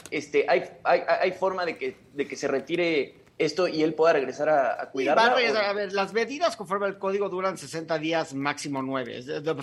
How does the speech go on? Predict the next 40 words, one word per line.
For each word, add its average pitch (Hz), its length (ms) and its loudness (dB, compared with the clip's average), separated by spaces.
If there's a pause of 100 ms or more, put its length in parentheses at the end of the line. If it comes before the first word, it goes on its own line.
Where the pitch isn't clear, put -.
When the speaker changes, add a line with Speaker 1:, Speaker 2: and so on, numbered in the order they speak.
Speaker 2:
máximo 180 360 2
noventa, 143 400 0
perdón. 135 320 -8 (380)
Este, 160 320 0 (180)
pero, 185 320 4 (480)
pero 208 180 4
aquí 220 200 -2
es 302 80 -4
donde 262 320 0
yo, 190 220 -6
donde 175 320 -4
yo 202 260 0
me 190 220 0
volteo 165 320 -2
y - 20 -2
digo, 175 380 -2 (240)
eh, 233 120 -4
son 247 180 -4
asuntos 247 400 -2
donde 175 300 -2
ni 185 220 -4
la 202 160 0
pena 269 280 0
sirve 233 240 -4
de 208 60 -2
nada, 196 280 -2
ni 208 140 -4
la 202 100 -2
medida 233 420 -4
sirve 156 280 -6
de 143 60 -4
nada. 135 360 -4
Tenemos 226 460 -4
que 208 120 -4
ser 208 320 -2 (160)
más 190 320 -2
creativos 190 680 -2
y 135 60 -8
más 147 180 -6
inteligentes 160 720 -8